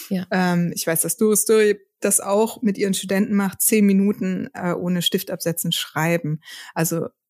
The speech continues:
Speaker 2: im Prinzip hier auch so eine Anleitung zu,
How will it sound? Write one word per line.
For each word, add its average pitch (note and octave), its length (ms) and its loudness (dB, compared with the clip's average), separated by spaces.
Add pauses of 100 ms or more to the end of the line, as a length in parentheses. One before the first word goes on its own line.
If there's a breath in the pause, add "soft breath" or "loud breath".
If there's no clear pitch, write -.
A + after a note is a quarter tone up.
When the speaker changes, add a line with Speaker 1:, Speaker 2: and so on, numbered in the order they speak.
Speaker 2:
im G3 160 2
Prinzip G3+ 460 2
hier A3 320 4
auch F#3+ 140 0
so - 100 -2
eine F#3 140 0
Anleitung F#3 840 2
zu, E3+ 460 0